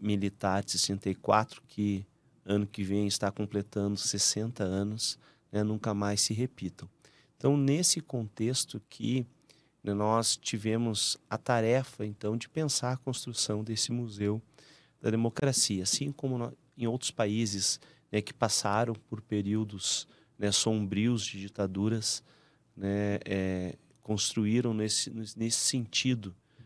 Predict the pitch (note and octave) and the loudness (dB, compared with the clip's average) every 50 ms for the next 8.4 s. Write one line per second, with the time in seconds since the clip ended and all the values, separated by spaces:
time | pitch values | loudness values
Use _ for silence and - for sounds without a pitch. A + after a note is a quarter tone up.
0 | - _ _ - - G#2 G#2+ G#2+ G#2+ G#2 G2+ - - _ _ _ _ - A#2 A#2 | -20 _ _ -8 -2 0 2 2 2 2 0 -2 -6 _ _ _ _ 2 2 4
1 | G#2+ A2+ A2 G#2 G2+ G2 G#2 A#2 C#3 C#3+ C3 A2 G#2 G2+ G2+ G#2 G2+ G2+ F#2 F2+ | 4 4 2 2 2 0 2 2 2 2 0 -2 -2 -4 -2 -2 -2 -2 -4 -6
2 | G2 - _ _ _ F#2 F#2 F2+ - - - - G#2 G2+ F#2 F#2+ - _ _ _ | -10 -14 _ _ _ -8 -8 -8 -8 -10 -14 -12 -12 -12 -12 -14 -18 _ _ _
3 | _ _ _ _ _ _ F#2+ F#2+ G2 G2 - - G#2 G2 - - - G2+ G#2 G2+ | _ _ _ _ _ _ -6 -4 -4 -4 -2 -2 -2 0 0 0 0 0 0 0
4 | G#2 G2 F#2+ G2 G#2 G#2+ - - G2+ G2+ G2+ G2+ F#2+ F#2 F2+ G2 G2+ G2+ G2+ F#2+ | 0 -2 -6 -8 -10 -10 -10 -8 -6 -4 -4 -4 -4 -6 -4 0 2 2 2 0
5 | - - - - - - _ _ _ _ _ _ _ _ _ - - F#2+ F#2+ F#2 | -4 -8 -10 -10 -10 -12 _ _ _ _ _ _ _ _ _ -10 -6 -4 -2 -2
6 | F#2 F2 F2 - _ - G#2+ G#2 G2+ G2+ G2+ G2+ G2 F#2+ F#2 F#2+ - _ _ _ | -2 -4 -6 -12 _ 0 2 2 4 4 2 0 -2 -2 -6 -10 -14 _ _ _
7 | _ _ _ _ _ _ _ _ _ _ _ _ - A2 G#2+ G#2 G#2+ G2+ G2+ - | _ _ _ _ _ _ _ _ _ _ _ _ 2 2 4 4 4 0 -2 0
8 | - G2+ F#2 F#2+ G2 G#2 A#2+ C3+ | 0 0 2 4 2 2 2 0